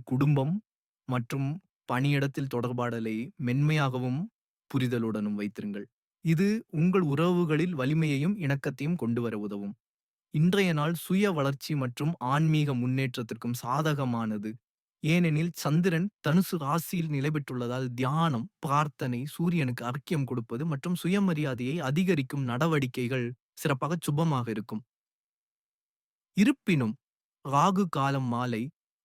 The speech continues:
நான்கு மணி பதினைந்து நிமிடம் முதல் ஐந்து மணி முப்பத்தி ஆறு நிமிடம் வரை எந்த ஒரு முக்கியமான வேலை, முதலீடு, பயணம் அல்லது பேச்சுவார்த்தையிலிருந்து விலகி இருப்பது அவசியம். ஏனெனில்,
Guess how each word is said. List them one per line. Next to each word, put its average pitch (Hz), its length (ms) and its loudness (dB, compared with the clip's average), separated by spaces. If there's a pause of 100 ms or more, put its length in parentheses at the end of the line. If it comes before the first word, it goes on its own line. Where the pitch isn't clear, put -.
(100)
நான்கு 160 340 2
மணி 139 200 0 (100)
பதினைந்து 143 500 0
நிமிடம் 123 460 -2
முதல் 117 300 -4 (240)
ஐந்து 165 300 4
மணி 139 180 2
முப்பத்தி 135 640 -4
ஆறு 135 240 0
நிமிடம் 120 340 0
வரை 117 180 -2 (140)
எந்த 123 420 -2
ஒரு 127 160 0
முக்கியமான 117 440 -2
வேலை, 113 320 -2 (420)
முதலீடு, 120 480 0 (420)
பயணம் 135 400 2
அல்லது 120 240 -2
பேச்சுவார்த்தையிலிருந்து 120 840 -2
விலகி 120 260 -2
இருப்பது 113 340 -2
அவசியம். 113 440 -4 (500)
ஏனெனில், 110 420 0